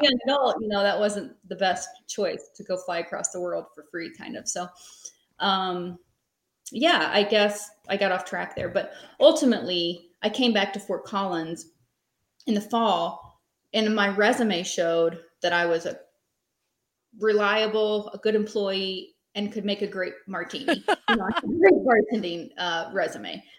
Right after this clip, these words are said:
Speaker 1: but that's it. And I was just thirty-two. I was, didn't want to go back into the bar scene. I was kind of over that.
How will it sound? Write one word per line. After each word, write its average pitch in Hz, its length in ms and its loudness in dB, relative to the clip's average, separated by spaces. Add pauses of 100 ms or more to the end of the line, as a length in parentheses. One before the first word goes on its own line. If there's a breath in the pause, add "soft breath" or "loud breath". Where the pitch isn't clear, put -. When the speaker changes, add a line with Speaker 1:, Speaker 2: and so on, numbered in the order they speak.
(180 soft breath)
Speaker 1:
but 302 120 6
that's 277 240 4
it. 175 180 6
And 185 100 -2
I 196 120 2
was 208 160 2
just - 320 -2 (600)
thirty-two. 220 1000 2
I 208 100 4
was, 202 160 -2 (160)
didn't 233 260 4
want 202 360 -4
to - 80 -12
go 208 120 0
back 202 280 -2
into 202 100 -4
the 190 80 -8
bar 190 240 0
scene. 190 300 -6
I - 20 -8
was 170 100 -8
kind 190 200 -6
of 185 60 -12
over 185 280 -6
that. 180 360 -6